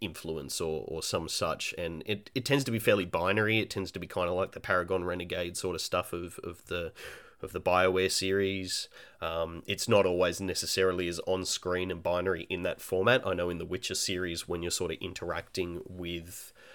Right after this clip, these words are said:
uh, Yennefer and, um, and Triss, um, you can essentially earn their trust, earn their favour sort of thing, and it's not so on your screen, you know, such and such enjoyed that, such and such disliked that sort of thing. A lot of R P Gs have gone that way.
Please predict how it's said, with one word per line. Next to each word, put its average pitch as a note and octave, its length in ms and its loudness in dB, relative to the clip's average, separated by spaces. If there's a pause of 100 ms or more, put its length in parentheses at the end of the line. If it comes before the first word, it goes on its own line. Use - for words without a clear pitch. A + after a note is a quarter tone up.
(100)
uh, E2 160 -2
Yennefer E2+ 720 -2
and, E2+ 640 -6 (100)
um, E2+ 220 -6
and F#2 140 -4
Triss, - 460 2 (160)
um, F2 340 -4
you G2 140 -8
can F#2+ 160 -2
essentially F2+ 520 0
earn E2+ 260 -2
their D#2+ 120 -6
trust, - 480 0
earn E2 180 -6
their E2 120 -6
favour E2+ 340 -2
sort E2+ 240 -2
of - 60 -12
thing, E2 240 -4
and E2 80 -2
it's - 180 -4
not G2+ 240 2
so F2 360 2
on F2 200 -2
your E2+ 140 -6
screen, F2 520 0
you E2+ 80 -4
know, E2 280 -4 (540)
such - 300 0
and D#2 120 -4
such - 500 0
enjoyed F2 460 0
that, C#2+ 260 -6
such - 240 -2
and D#2+ 100 -6
such - 360 -2
disliked F2 580 -4
that C2+ 260 -6
sort E2+ 240 0
of E2 60 -6
thing. F#2 160 -2
A F#2 60 2
lot A2 120 4
of F#2+ 120 2
R F2 120 0
P - 160 -4
Gs E2+ 260 -4
have E2 120 -14
gone E2+ 240 0
that D#2+ 180 -6
way. A#1 260 -4